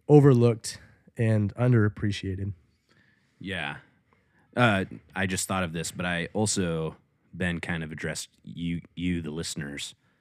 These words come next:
Speaker 2: I just wanna say thank you for
Speaker 1: Yeah.
Speaker 2: taking the time to listen to our episodes. We're really grateful for you guys. Let's, let's move through our outline here.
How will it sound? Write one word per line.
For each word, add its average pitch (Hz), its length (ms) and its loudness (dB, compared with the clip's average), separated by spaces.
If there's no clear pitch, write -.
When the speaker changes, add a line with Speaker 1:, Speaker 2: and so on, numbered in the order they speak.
Speaker 2:
I 110 80 2
just 117 120 2
wanna 104 120 2
say 92 220 0
thank 104 340 0
you 78 240 -8
for - 80 -6
Speaker 1:
Yeah. 104 200 0
Speaker 2:
taking 87 280 -4
the 80 60 -6
time 82 340 -6
to 95 240 -2
listen 78 260 -10
to 76 80 -10
our 76 80 -6
episodes. 73 600 -10
We're 80 80 -8
really 85 200 -4
grateful 78 360 -8
for 73 100 -12
you 67 120 -8
guys. 55 340 -10
Let's, - 340 -4
let's 117 180 0
move 135 300 4
through 117 220 4
our 104 180 4
outline 92 400 -2
here. 80 280 -8